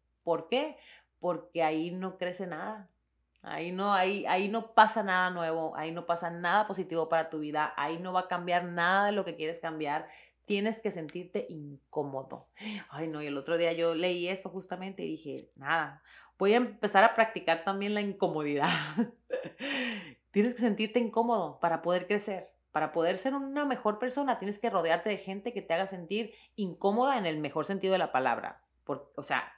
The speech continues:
¿a qué me refiero con eso? Yo no soy una persona fiestera, no soy una persona que me gusta ir como a eventos, no soy una persona que, "Hay una fiesta, ¿quién va a ir? Eh, fulanito, menganito y esto, ay, no, no conozco a nadie, qué incómodo". No.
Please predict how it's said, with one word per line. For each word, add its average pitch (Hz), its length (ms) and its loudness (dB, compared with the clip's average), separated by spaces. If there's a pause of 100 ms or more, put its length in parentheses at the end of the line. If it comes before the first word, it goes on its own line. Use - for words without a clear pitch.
¿a 139 120 -6
qué 160 100 -4
me 165 80 2
refiero 160 300 0
con 131 160 -8
eso? - 240 -16 (200)
Yo 196 140 -2
no 233 80 2
soy 226 180 0
una 220 140 0
persona 170 320 -4
fiestera, 165 560 0
no 151 140 -8
soy 151 140 -8
una 156 120 -4
persona 147 300 -10
que 160 80 -10
me 135 140 -10
gusta 143 340 -2
ir 151 140 -4
como 160 180 -8
a 135 40 -4
eventos, 147 540 -8 (300)
no 165 100 -4
soy 160 160 -2
una 170 140 -2
persona 160 340 -4
que, 160 320 -2 (140)
"Hay 240 180 4
una 285 140 2
fiesta, 247 480 4
¿quién 254 180 2
va 269 60 6
a 262 80 6
ir? 233 400 -2
Eh, 190 520 0
fulanito, 214 380 0
menganito 226 380 0
y 226 40 4
esto, 214 240 -2
ay, 180 300 6
no, 240 180 -4
no 254 120 -2
conozco 254 300 -2
a - 20 0
nadie, 233 240 -2
qué 214 80 -4
incómodo". 202 580 -4
No. 156 380 -10